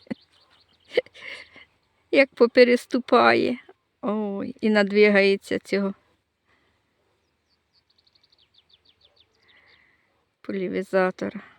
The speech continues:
О. Ну і не хоче вона чекати, поки Ігор покропить сою. Вона каже: "Я тим часом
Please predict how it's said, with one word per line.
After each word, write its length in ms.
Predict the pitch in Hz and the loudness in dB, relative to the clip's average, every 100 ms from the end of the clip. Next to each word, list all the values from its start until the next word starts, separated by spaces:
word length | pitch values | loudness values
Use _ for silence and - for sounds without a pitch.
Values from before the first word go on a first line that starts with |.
| - 202 | -16 -10
О. 280 | 202 196 185 _ _ _ _ _ _ _ _ _ - _ _ _ _ _ _ _ _ _ _ - | -8 -8 -12 _ _ _ _ _ _ _ _ _ -20 _ _ _ _ _ _ _ _ _ _ -10
Ну 220 | 185 196 | -6 -6
і 60 | 196 | -6
не 120 | 196 | -6
хоче 400 | 196 190 - 196 | -4 -4 -4 -6
вона 220 | 196 190 | -4 -4
чекати, 760 | - 190 - 196 214 - 381 - _ _ _ _ _ _ _ _ _ _ | -6 -8 -2 2 2 0 -4 -4 _ _ _ _ _ _ _ _ _ _
поки 460 | 214 - 226 220 | -12 -8 -4 -2
Ігор 220 | 226 220 - - _ _ _ _ _ _ _ _ - | -2 -2 -8 -14 _ _ _ _ _ _ _ _ -14
покропить 540 | 214 - 226 - 226 | -12 -6 -6 -4 -8
сою. 520 | - - 226 226 226 226 _ _ _ _ _ _ _ _ | -6 0 2 2 0 -6 _ _ _ _ _ _ _ _
Вона 220 | 190 190 | -6 -4
каже: 200 | 190 196 | 0 2
"Я 120 | 190 185 | 2 2
тим 220 | 180 185 | -2 -4
часом 520 | - 196 - 277 | -4 -4 -4 -6